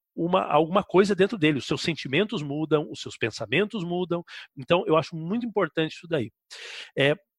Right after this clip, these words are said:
e agora, em relação a, a essa questão de Jesus como chave hermenêutica, que, que, que hoje tá pegando muito, é, inclusive dentro da igreja adventista, fora muito mais, é, qual que é o problema? O problema é que foi criada uma, uma doutrina que não é cristã.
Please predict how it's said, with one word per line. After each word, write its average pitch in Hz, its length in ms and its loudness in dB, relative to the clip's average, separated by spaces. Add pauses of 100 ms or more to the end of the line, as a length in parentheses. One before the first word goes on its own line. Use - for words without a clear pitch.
(120)
e 165 140 6
agora, 220 200 6
em 247 40 6
relação 180 560 4
a, 139 160 2
a 131 100 4
essa 123 400 0
questão 123 260 -6
de 117 120 -6
Jesus 120 320 -2
como 123 180 -14
chave 120 260 -2
hermenêutica, 139 800 -2
que, - 320 -2
que, - 220 -18
que - 80 -2
hoje 143 120 0
tá 160 140 2
pegando 170 380 0
muito, 156 340 -4
é, 123 60 2
inclusive 139 400 -4
dentro 160 280 0
da 160 60 0
igreja 151 240 -2
adventista, 131 640 -10 (380)
fora 160 300 4
muito 147 240 -6
mais, 143 340 -2 (100)
é, 135 140 0
qual 220 160 4
que - 80 -4
é - 20 4
o 190 40 2
problema? 127 520 2 (140)
O 143 100 -2
problema 208 540 4
é 165 160 0
que 165 720 -4 (100)
foi 190 140 4
criada 208 320 2
uma, 143 300 0
uma 147 220 0
doutrina 135 800 -2 (440)
que 185 100 -2
não 185 180 4
é 196 40 4
cristã. 160 560 0